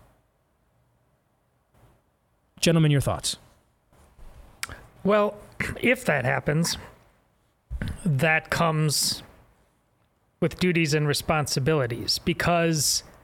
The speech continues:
Speaker 2: if that happens, it's happening bec-, not for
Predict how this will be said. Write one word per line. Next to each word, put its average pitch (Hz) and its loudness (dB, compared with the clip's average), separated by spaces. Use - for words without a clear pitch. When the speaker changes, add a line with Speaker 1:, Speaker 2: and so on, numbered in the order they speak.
Speaker 2:
if 180 0
that 208 2
happens, 147 2
it's - 0
happening 180 2
bec-, 160 0
not 226 2
for 165 4